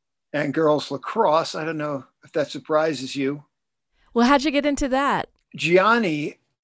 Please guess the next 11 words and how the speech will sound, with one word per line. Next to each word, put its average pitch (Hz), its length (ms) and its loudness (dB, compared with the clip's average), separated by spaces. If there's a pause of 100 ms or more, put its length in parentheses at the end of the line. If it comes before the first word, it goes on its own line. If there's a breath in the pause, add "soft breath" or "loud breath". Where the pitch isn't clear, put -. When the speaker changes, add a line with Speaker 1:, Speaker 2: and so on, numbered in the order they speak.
(280)
Speaker 1:
the 175 280 4
sometimes 180 580 0
genial 175 500 0
host 170 540 -2 (480)
of 139 140 -4
the 147 80 -2
Dirty 160 340 2
Boulevard. 127 720 0 (100)
Speaker 2:
Yes. 208 500 -6 (520)
Speaker 1:
Yeah, 160 220 2
he, 170 260 -2